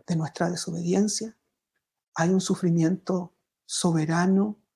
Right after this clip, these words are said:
que Dios está permitiendo? Pero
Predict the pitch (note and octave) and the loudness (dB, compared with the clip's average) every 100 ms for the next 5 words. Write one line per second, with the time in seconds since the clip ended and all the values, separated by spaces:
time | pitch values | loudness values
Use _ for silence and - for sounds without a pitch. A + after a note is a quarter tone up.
0 | _ _ - D#3+ F3 E3+ F3+ - - F#3+ | _ _ -10 -2 2 2 2 -2 -2 -2
1 | G3+ G#3+ G3+ G3+ F#3+ E3 E3 - _ _ | 0 2 2 2 0 -2 -8 -16 _ _
2 | _ _ _ _ - D#3+ D#3+ E3+ | _ _ _ _ -6 -4 -4 -8